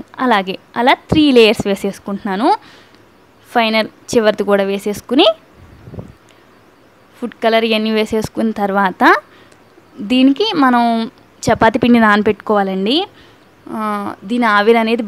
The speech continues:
బయటికి వెళ్లకుండా టైట్‌గా మూత పెట్టేసేసుకోవడం కోసం. నాకైతే హాఫ్ కేజీ గోధుమ పిండి పట్టింది. So, దీని అంతటిని నేను టైట్‌గా ఆవిరంతా బయటకు పోకుండా ఇలా చపాతీ పిండితో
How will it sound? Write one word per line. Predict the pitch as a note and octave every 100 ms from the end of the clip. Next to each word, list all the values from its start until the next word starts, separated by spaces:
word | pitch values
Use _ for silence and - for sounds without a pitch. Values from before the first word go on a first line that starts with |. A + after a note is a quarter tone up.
| G#3+
బయటికి | G#3 A3+ A3
వెళ్లకుండా | G3+ G#3 G#3 B3+ - A#3+
టైట్‌గా | G#3 A3 C4 C#4 B3+
మూత | A3 G#3 G#3+
పెట్టేసేసుకోవడం | G3 G#3 G#3 G3+ - G3 G3+ G3
కోసం. | F#3+ - D#4 G#4+ - - _ A#3+
నాకైతే | G#3 G#3 A3+ A3 - F#4+ A4+ - _ _ G#3+
హాఫ్ | G#3 -
కేజీ | A3 G#3+ A3+ G#3+ - A3
గోధుమ | G#3+ C4 -
పిండి | B3+ G#3
పట్టింది. | G3+ - G3 G3 D#4 G#4+ - - - _ _ -
So, | - G#3+ G3+
దీని | A#3 A3
అంతటిని | G3+ G3+ A3 A#3+ F#4 D#4
నేను | A#3+ A3+ - A#3
టైట్‌గా | G#3 G3 G#3+ B3 - - - - G#3+
ఆవిరంతా | G3+ G#3 G#3 G#3 A#3 G#3
బయటకు | G3+ - -
పోకుండా | G#3 G#3 G3+ B3 G4 - - - - _ -
ఇలా | B3 D4+
చపాతీ | C4 G#3 G#3+ G#3 A3+
పిండితో | A3+ G#3+ G#3